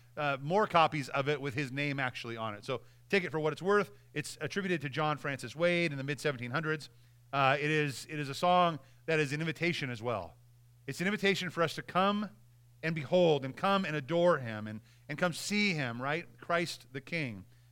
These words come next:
And that is what, uh, we are to do every, every Sunday as we come. We come and adore him.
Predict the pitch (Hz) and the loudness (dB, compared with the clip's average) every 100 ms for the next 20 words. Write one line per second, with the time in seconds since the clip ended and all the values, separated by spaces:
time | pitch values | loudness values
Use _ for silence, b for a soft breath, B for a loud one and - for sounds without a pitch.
0 | - 135 156 170 135 139 147 139 - b | -10 -2 2 2 2 2 2 0 -8 b
1 | _ 123 127 143 135 151 147 139 131 139 | _ -6 -4 -4 -2 0 0 -2 -4 -2
2 | 175 131 151 185 226 - 127 107 104 98 | -2 -2 -2 -2 -2 -4 -6 -6 -8 -10
3 | 104 139 190 - - - _ _ _ _ | -4 -4 -4 -10 -20 -20 _ _ _ _
4 | 135 131 151 165 151 b b - 143 135 | -10 -4 -2 -2 -4 b b -6 -4 -2
5 | 139 139 139 131 - - 151 123 90 | 0 0 0 -4 -12 -8 -4 -4 -6